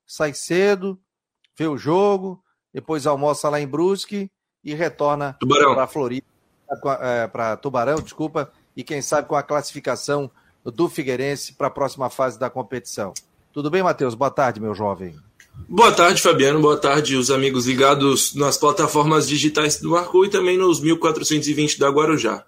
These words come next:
Speaker 2: Realmente, o, a partida mudou das seis e meia para as onze horas da manhã por determinação aí, por pedido, aliás, do Hercílio Luz, pedido atendido fe-, pela Federação Catarinense de Futebol,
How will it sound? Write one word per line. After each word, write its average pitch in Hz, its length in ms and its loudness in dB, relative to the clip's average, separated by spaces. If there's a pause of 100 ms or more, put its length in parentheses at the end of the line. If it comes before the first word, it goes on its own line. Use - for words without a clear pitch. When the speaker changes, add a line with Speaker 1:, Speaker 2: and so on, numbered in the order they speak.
(100)
Speaker 2:
Realmente, 156 500 0
o, 131 320 4
a 131 140 0
partida 151 380 2
mudou 151 560 4 (240)
das 147 200 2
seis 170 300 2
e 160 60 2
meia 151 340 2
para 151 200 0
as 139 140 2
onze 143 240 0
horas 135 200 2
da 135 120 2
manhã 135 420 0
por 160 240 0
determinação 147 760 0
aí, 139 100 2
por 147 240 0
pedido, 151 600 0 (140)
aliás, 127 540 0
do 147 120 2
Hercílio 151 380 2
Luz, 151 260 4
pedido 151 380 0
atendido 143 420 0
fe-, - 200 0
pela 139 240 2
Federação 139 500 2
Catarinense 143 480 0
de - 80 -8
Futebol, 156 560 2